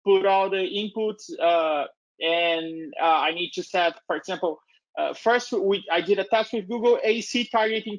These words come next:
Portuguese and targeting English devices and betting on the machine learning, um, evolution to understand and target the right users. But what happened was I generated a lot of installs and no actions because I was targeting Americans. So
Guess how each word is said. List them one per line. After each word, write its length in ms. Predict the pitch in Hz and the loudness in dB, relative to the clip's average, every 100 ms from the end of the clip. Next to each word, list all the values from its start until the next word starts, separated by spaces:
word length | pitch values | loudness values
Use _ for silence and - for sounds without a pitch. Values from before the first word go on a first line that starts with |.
| - | -4
Portuguese 680 | 240 240 - 220 247 247 220 | -2 -2 -6 -4 -2 -2 -6
and 120 | 202 | -6
targeting 460 | 190 185 196 185 175 | -4 0 -2 -4 -10
English 320 | 220 233 262 - | -8 -8 -8 -8
devices 720 | 254 247 247 254 - 262 233 | -2 2 2 0 -4 -10 -2
and 380 | 220 208 202 190 | -2 -2 -6 -2
betting 400 | 196 202 208 208 | 2 2 2 0
on 160 | 196 196 | -2 -2
the 80 | 185 | -2
machine 340 | 185 - 214 | -4 -4 -2
learning, 420 | 208 214 220 220 - _ _ - | 0 2 0 -6 -10 _ _ -2
um, 760 | 175 180 175 175 175 170 165 156 _ _ _ - _ 208 | 2 2 2 2 4 2 0 -6 _ _ _ -20 _ 2
evolution 600 | 202 208 202 220 233 208 | 4 4 2 -2 -6 -8
to 160 | 220 | -6
understand 420 | 196 180 180 226 220 | -6 -6 -8 -6 -6
and 140 | 202 | -6
target 260 | 190 185 156 | -6 -6 -6
the 100 | 160 | -2
right 180 | 165 170 | -2 -2
users. 360 | 226 175 151 143 | -4 -4 -6 -6
But 140 | 147 | -4
what 180 | 165 151 | -2 0
happened 320 | 220 233 220 | 0 0 -4
was 220 | 190 180 | -4 -6
I 80 | 165 | -8
generated 560 | 160 170 165 180 185 180 160 | -8 -8 -2 0 0 -2 0
a 40 | |
lot 180 | 170 202 | 2 4
of 100 | 220 208 | 2 -2
installs 520 | 214 - 202 196 196 165 | -8 0 2 2 0 -6
and 80 | |
no 160 | 165 175 | -2 2
actions 340 | 175 - - _ | 2 -2 -16 _
because 280 | - 156 143 | -10 -10 -8
I 20 | |
was 140 | 143 - | -10 -4
targeting 360 | 160 156 147 139 | -2 -2 -6 -10
Americans. 520 | 151 143 - _ _ _ _ _ _ | -4 -4 -4 _ _ _ _ _ _
So 760 | - 160 156 156 151 147 143 | 0 4 6 6 4 0 -4